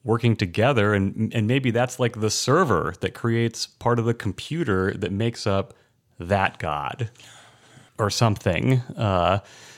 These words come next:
you know, and, and through the generations, it's able to live on and on and on,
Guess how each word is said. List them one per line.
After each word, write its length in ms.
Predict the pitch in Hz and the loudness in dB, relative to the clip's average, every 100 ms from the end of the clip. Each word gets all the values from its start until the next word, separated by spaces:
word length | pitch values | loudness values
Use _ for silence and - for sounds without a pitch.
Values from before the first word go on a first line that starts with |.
| _ | _
you 100 | 107 | -4
know, 220 | 98 113 | 0 2
and, 180 | 104 101 | 4 2
and 280 | 120 101 - | 2 0 0
through 180 | - 123 | 0 2
the 80 | 110 | 4
generations, 760 | 120 117 104 117 127 107 98 | 4 4 4 4 2 2 2
it's 160 | 95 104 | 0 2
able 280 | 107 101 | 2 2
to 320 | 98 - 104 95 | 0 0 0 2
live 360 | 98 117 101 | 2 4 2
on 440 | - 101 120 117 104 | 2 2 4 4 4
and 140 | 95 | 2
on 240 | 101 104 98 | 2 2 2
and 100 | 95 | 4
on, 480 | 123 113 98 104 | 4 4 4 2